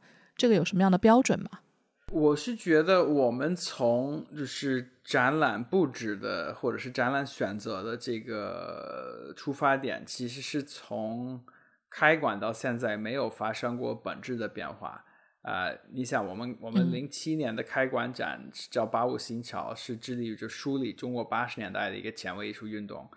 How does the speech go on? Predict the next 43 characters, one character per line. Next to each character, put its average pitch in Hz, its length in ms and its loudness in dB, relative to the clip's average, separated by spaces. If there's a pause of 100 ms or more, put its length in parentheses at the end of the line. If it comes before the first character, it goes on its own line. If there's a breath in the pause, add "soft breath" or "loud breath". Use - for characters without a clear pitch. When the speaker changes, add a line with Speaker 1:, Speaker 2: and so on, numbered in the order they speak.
(360 soft breath)
Speaker 2:
呃， 107 120 -4
其 - 220 -4
实 151 160 -6
在 147 180 2
之 147 260 -4
后 143 440 0
我 113 100 -6
们 107 160 -6
做 127 140 -2
了 117 100 0
大 143 240 0
量 123 260 0
的 85 140 -6
就 113 160 -8
是 - 160 -10
在 110 180 -4
梳 117 280 -4
理， 107 160 -2
比 92 100 -16
如 85 100 -6
说 113 160 -4
某 98 220 -4
一 113 60 -8
个 120 80 -4
运 123 200 0
动 117 240 -2
或 104 160 -6
者 95 60 -4
是 110 100 -10 (280)
某 123 180 -4
一 135 60 0
批 147 180 0
艺 143 60 4
术 123 100 -4
家 120 380 0 (380 soft breath)
与 113 300 -4
中 139 220 0
国 127 100 2
当 131 200 2
代 131 100 2
艺 131 120 2
术 127 180 -6
史 - 380 -10